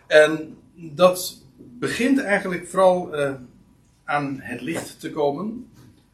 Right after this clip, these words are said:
<laughs> Bij, eh, vers vierentwintig, waar we de, de natieën lezen, daar hadden we het dus, eh, vlak voor de pauze over. "En de naties zullen wandelen door haar licht," letterlijk en figuurlijk. Ik bedoel, fysiek en geestelijk.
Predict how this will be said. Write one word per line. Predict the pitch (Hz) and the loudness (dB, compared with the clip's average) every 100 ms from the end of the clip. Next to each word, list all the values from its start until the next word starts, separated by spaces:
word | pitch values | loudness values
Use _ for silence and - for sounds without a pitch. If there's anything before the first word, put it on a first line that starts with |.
| _ | _
<laughs> | - - 143 - - _ - _ _ _ _ _ _ - 165 | -20 -16 -18 -20 -20 _ -20 _ _ _ _ _ _ -16 -14
Bij, | 123 143 147 147 143 | 2 6 6 6 4
eh, | 135 | 2
vers | 160 - | -2 -2
vierentwintig, | 185 151 143 147 151 135 | 0 2 4 2 2 2
waar | 139 131 123 | 4 4 4
we | 123 123 120 113 - - | 2 2 0 -4 -12 -10
de, | 123 131 110 | -2 -2 0
de | 120 | 4
natieën | 135 160 214 220 - 196 170 | 6 6 4 2 0 -2 2
lezen, | 160 156 175 147 - | 2 0 -4 -10 -6
daar | 143 135 | 0 0
hadden | 117 120 | 0 -2
we | 117 | -4
het | 117 | -6
dus, | 107 92 - 104 | -8 -10 -10 -10
eh, | 101 - _ - - _ _ _ | -12 -14 _ -20 -20 _ _ _
vlak | - 143 - | -4 -2 -2
voor | - | -6
de | - | 0
pauze | 170 170 147 | 2 2 2
over. | 127 - - - | -2 -2 -6 -10
"En | - 160 | -2 2
de | |
naties | 147 190 165 131 | 4 2 0 -2
zullen | 131 113 | -2 2
wandelen | 185 180 143 135 | 0 0 -4 -2
door | 131 139 - | 2 2 4
haar | 131 117 | 4 4
licht," | 110 175 - - - _ _ | 0 -6 -8 -14 -20 _ _
letterlijk | 135 139 120 - - _ | -2 -2 -6 -10 -18 _
en | 165 127 | 0 0
figuurlijk. | - 127 135 135 - _ _ | 0 0 0 -4 -12 _ _
Ik | 127 | -12
bedoel, | 123 117 110 | -8 -8 -10
fysiek | 123 110 151 - - _ | -10 -4 -2 -4 -10 _
en | - 135 | -4 -2
geestelijk. | 127 123 - 117 | 0 -2 -2 -12